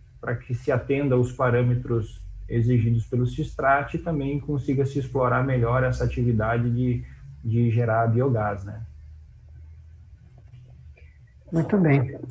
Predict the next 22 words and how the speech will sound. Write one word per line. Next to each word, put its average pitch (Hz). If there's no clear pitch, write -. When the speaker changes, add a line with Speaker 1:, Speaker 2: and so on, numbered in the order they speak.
Speaker 2:
Obrigado, 170
Moisés, 165
por 151
suas 131
considerações. 156
Márcio 190
e 143
Fabiano, 175
vocês 131
ganharam 143
um 196
bônus, 175
cada 131
um 131
vai 151
poder 160
falar 180
mais 180
agora, 135
<laughs> -
responderam 143
perguntas. 156